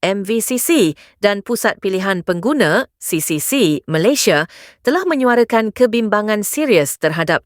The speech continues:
trend larangan vape peringkat negeri yang semakin meningkat.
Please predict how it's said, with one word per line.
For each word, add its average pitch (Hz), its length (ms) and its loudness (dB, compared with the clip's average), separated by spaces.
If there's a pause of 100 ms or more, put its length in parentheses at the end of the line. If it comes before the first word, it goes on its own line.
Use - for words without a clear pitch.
trend 302 320 -2
larangan 233 560 0
vape 214 320 4 (240)
peringkat 202 480 0
negeri 185 400 -2
yang 185 160 2
semakin 180 720 -2
meningkat. 156 640 -4